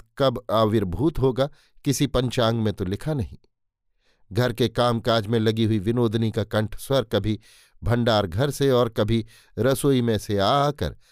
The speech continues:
महेंद्र के कानों में प्रवेश करने लगा, किंतु आज उसे वो अच्छा नहीं लगा। विनोदनी को आज जो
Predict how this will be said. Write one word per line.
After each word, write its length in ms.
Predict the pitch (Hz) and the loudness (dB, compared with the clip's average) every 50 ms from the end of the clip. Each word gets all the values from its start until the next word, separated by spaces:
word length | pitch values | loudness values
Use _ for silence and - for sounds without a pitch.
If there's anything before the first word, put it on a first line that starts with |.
| _ _ _ - | _ _ _ -2
महेंद्र 400 | 113 127 135 139 135 127 117 113 | 0 2 2 2 0 0 -2 -2
के 140 | - 113 | -2 -4
कानों 320 | - - 117 117 120 117 107 | -2 0 0 0 2 0 0
में 120 | 101 98 | -2 -2
प्रवेश 420 | - - 98 101 117 147 156 139 - | -4 -4 -4 -2 -2 -2 -2 -4 -4
करने 300 | - 117 90 82 82 76 | -4 -6 -4 -4 -6 -6
लगा, 300 | 73 71 - 76 - - _ _ _ _ _ _ _ _ _ _ _ _ _ _ _ _ | -8 -8 -10 -12 -14 -16 _ _ _ _ _ _ _ _ _ _ _ _ _ _ _ _
किंतु 340 | - 131 131 107 131 123 120 | -2 -2 0 0 0 2 4
आज 240 | 113 110 113 110 110 | 4 4 2 0 -2
उसे 200 | 98 - 117 107 | -4 -2 -2 -2
वो 140 | 104 101 | 0 0
अच्छा 260 | 98 101 - - - 104 | -2 -2 -4 -8 -8 -6
नहीं 220 | 101 104 107 147 | -6 -6 -6 -6
लगा। 240 | 143 101 - - - - _ _ _ _ _ _ _ _ _ _ _ _ _ _ - - | -6 -6 -8 -10 -14 -18 _ _ _ _ _ _ _ _ _ _ _ _ _ _ -16 -4
विनोदनी 500 | 120 139 156 170 175 165 160 170 175 170 | 0 2 4 4 4 4 4 2 2 2
को 180 | 147 160 151 143 | 2 4 4 4
आज 260 | 143 143 147 151 143 | 4 4 4 2 0
जो 380 | 123 113 135 139 135 127 123 | 0 0 2 2 2 0 -2